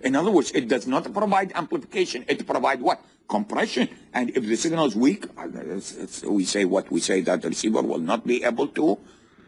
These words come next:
will not be able to, uh, uh, to sense that signal. Okay,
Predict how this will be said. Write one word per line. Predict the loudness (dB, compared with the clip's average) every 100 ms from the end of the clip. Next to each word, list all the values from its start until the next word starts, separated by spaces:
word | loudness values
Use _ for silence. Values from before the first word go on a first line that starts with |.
| -20 -2
will | 0 2
not | -2 2
be | 0 2
able | 4 2 4
to, | 6 6 4 2
uh, | 0
uh, | 2 0 0 -4 -6 -8 -8 2
to | 6 6 6
sense | 2 -2 -2 -2
that | -4 -4
signal. | -14 -18 _ -20 -20 -4
Okay, | -4 -4